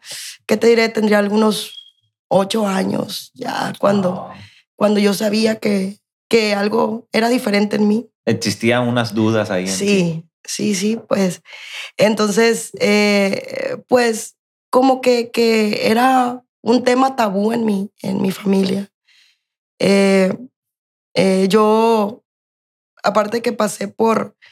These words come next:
Speaker 1: por muchos cambios antes de eso en, en, en mi infancia, eh, la relación de mis, de mis padres, eh, pues era algo complicada, ¿no? O sea,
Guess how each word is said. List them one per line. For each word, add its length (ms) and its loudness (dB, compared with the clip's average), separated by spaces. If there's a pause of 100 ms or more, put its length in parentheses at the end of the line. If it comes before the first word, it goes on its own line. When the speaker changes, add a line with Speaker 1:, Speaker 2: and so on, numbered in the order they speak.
(600)
Speaker 1:
por 680 2 (100)
muchos 380 4
cambios 680 -2 (320)
antes 380 -6
de 180 -2
eso 240 -4
en, 260 -4
en, 280 -6
en 140 2
mi 80 2
infancia, 640 -2 (840)
eh, 760 2 (1160)
la 180 2
relación 500 -2
de 140 -2
mis, 520 -4 (120)
de 80 -4
mis 180 -2
padres, 580 -2 (840)
eh, 600 0
pues 140 0
era 140 4
algo 260 2
complicada, 720 -2
¿no? 180 -2
O 220 -2
sea, 560 -6